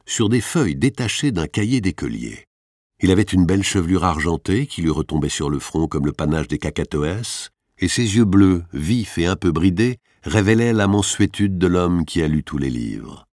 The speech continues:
Il était en caleçon, inondé de sueur, et il demeura absorbé par ce qu'il était en train d'écrire,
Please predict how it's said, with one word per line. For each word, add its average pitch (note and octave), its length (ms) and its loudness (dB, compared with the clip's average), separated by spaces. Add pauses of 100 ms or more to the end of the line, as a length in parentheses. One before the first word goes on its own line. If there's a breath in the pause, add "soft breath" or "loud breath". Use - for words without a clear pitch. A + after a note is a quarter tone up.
(380)
Il A2 100 4
était D3 260 2
en B2 80 2
caleçon, A2+ 720 0
inondé F#2 460 4
de D2+ 100 0
sueur, E2+ 640 -2 (240)
et E2 100 0
il F#2+ 160 6
demeura C3+ 460 4
absorbé B2 580 2
par - 220 -4
ce - 80 -2
qu'il E2 200 0
était D#2 260 -2
en C#2 80 -2
train C2 180 -6
d'écrire, C#3 540 0